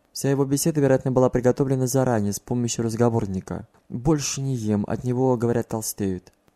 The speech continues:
"Я бы лично сказал, что вас надо подкормить, что вас подкормить не мешает". <laughs> Свенсер разразился мрачным хохотом,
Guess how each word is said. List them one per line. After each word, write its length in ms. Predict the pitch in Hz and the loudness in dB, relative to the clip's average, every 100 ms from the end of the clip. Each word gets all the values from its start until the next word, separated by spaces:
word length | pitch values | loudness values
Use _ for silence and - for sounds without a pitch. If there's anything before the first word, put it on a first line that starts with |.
| - | -2
"Я 280 | 117 151 160 | 4 4 6
бы 100 | 135 | 4
лично 300 | 110 - 107 | 4 0 -2
сказал, 500 | - 110 104 107 104 | 2 2 4 2 2
что 240 | - 113 | 2 4
вас 220 | 120 123 | 4 4
надо 180 | 127 117 | 2 2
подкормить, 840 | 107 110 127 127 131 127 107 - - _ | 0 0 4 4 4 2 0 -2 -14 _
что 240 | - - 117 | -4 2 4
вас 180 | 120 117 | 4 2
подкормить 720 | 117 - 127 123 127 139 139 | -2 2 4 4 4 2 2
не 100 | 120 | 2
мешает". 840 | 120 113 - 113 104 104 104 - - - - - | 2 2 2 4 4 4 0 -4 -18 -18 -18 0
<laughs> 100 | 135 131 - - 123 - - 127 - - 113 - _ - 104 _ - 101 - _ | 2 2 -2 -2 -2 -2 -2 -2 -2 -2 -2 -4 _ -6 -6 _ -14 -14 -14 _
Свенсер 640 | - - 110 120 - 104 - | -14 -4 0 0 0 -2 -2
разразился 720 | 104 107 107 110 107 107 - | -2 0 2 0 0 -4 -2
мрачным 460 | 107 107 101 110 104 | 2 2 2 -2 -6
хохотом, 600 | - 104 - 101 101 | 0 -2 -2 -6 -6